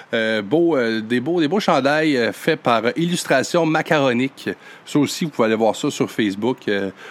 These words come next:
vous commandez ça et on encourage Québécois,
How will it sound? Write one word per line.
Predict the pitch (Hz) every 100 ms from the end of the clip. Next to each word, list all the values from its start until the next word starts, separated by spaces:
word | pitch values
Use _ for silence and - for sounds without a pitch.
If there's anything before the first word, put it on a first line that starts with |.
| -
vous | -
commandez | 127 120 117 107
ça | -
et | 123 117
on | 101 101
encourage | 104 104 113 107 113 104 95
Québécois, | - 139 - - 120